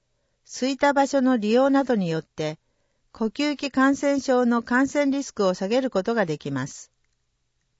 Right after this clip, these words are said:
四、手洗い習慣。食事前、トイレの後、家に帰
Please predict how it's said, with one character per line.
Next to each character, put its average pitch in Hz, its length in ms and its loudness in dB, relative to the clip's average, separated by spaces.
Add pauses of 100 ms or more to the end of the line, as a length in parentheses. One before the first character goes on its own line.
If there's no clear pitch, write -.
(920)
四、 220 340 0 (680)
手 233 160 2
洗 285 260 6
い 285 80 0
習 254 240 0
慣。 139 360 -6 (1040)
食 220 380 -4
事 277 140 0
前、 220 380 0 (280)
ト 302 160 2
イ 269 80 0
レ 202 140 2
の 170 160 -4
後、 165 360 -8 (520)
家 262 220 2
に 269 140 2
帰 277 120 -2